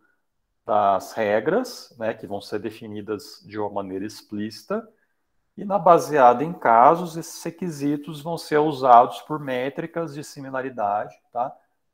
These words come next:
Que vão processar e aí vão recomendar as coisas relacionadas, tá? É,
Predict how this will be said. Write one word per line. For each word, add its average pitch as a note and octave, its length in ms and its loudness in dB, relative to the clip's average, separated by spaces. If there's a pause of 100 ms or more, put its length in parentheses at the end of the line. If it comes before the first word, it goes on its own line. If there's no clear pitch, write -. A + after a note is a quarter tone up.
Que D3 140 -14
vão A#2 380 -2
processar A#2+ 840 4
e D3 60 0
aí C#3 160 0
vão C3+ 380 -8
recomendar C3 580 -4
as - 120 -8
coisas A2+ 580 -12
relacionadas, A2 920 -8 (480)
tá? D3+ 200 -14 (2500)
É, G#2 680 0